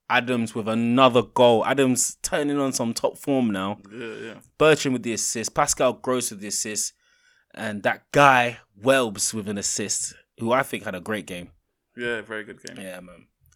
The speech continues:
Speaker 1: Trossard got the three bonus points. Dunk got two. And Adams also shared two. Who are you looking at from these teams? What are you thinking about this game?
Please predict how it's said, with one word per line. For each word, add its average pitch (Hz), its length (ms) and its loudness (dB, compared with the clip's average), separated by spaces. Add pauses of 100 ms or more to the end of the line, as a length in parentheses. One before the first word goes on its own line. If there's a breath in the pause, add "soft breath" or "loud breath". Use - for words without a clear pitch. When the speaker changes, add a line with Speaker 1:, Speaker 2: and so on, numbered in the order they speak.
(100)
Speaker 1:
Trossard 175 400 4
got 127 100 0
the 120 60 -6
three 131 200 -6
bonus 113 360 -6
points. 110 260 -10
Dunk 131 300 -2
got 110 160 -10
two. 107 340 -8
And 104 220 -12
Adams 120 300 -4
also 123 340 -4
shared 117 500 -10 (140)
two. 92 340 -10 (1300)
Who 135 80 -16
are 151 60 -4
you 143 120 0
looking 131 220 -4
at 101 80 -10
from 117 120 -8
these 101 160 -8
teams? 92 280 -12
What 113 100 -6
are 143 40 0
you 160 60 -6
thinking 143 220 -4
about 120 140 0
this 104 120 -10
game? 90 260 -16